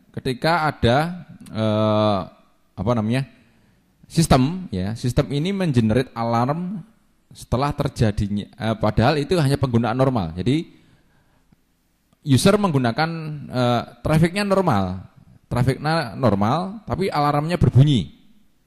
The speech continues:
ya, trafficnya normal, tapi alarmnya itu berbunyi, ya. Nah, ini harus dicek, ya. Itu namanya false positif, ya.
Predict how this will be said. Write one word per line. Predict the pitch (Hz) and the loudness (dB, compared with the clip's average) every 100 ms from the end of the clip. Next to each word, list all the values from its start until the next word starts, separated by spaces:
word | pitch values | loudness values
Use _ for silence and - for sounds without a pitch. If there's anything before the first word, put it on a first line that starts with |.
| _ _ _ _ _ _ _ | _ _ _ _ _ _ _
ya, | - 85 90 117 143 160 _ _ _ _ _ _ _ _ _ - | -10 -6 -4 -6 -8 -14 _ _ _ _ _ _ _ _ _ -6
trafficnya | 104 117 - 67 95 139 | -2 -2 -4 -10 -6 -2
normal, | 147 110 98 135 190 226 - _ _ _ _ - | 0 2 2 0 -4 -10 -18 _ _ _ _ -2
tapi | 139 190 | 2 2
alarmnya | 165 160 165 170 185 | 2 2 2 -2 -6
itu | 185 202 | -4 2
berbunyi, | - - 143 143 92 104 - _ _ _ _ _ _ | 2 4 4 4 0 -4 -14 _ _ _ _ _ _
ya. | 95 82 92 135 151 151 _ _ _ _ _ _ - | -8 -8 -10 -12 -18 -20 _ _ _ _ _ _ -8
Nah, | 92 | -6
ini | 151 | -2
harus | 135 120 | 0 0
dicek, | 120 123 135 - - _ _ _ _ _ 127 95 | 0 0 -2 -4 -12 _ _ _ _ _ -18 -14
ya. | 85 90 107 - - | -12 -14 -16 -20 -10
Itu | 139 | -4
namanya | 135 120 143 | -2 -2 -2
false | - 123 | -2 -4
positif, | - 110 - 98 - _ _ _ _ _ _ _ _ _ - | -2 -4 -2 -4 -4 _ _ _ _ _ _ _ _ _ -20
ya. | 87 80 | -16 -16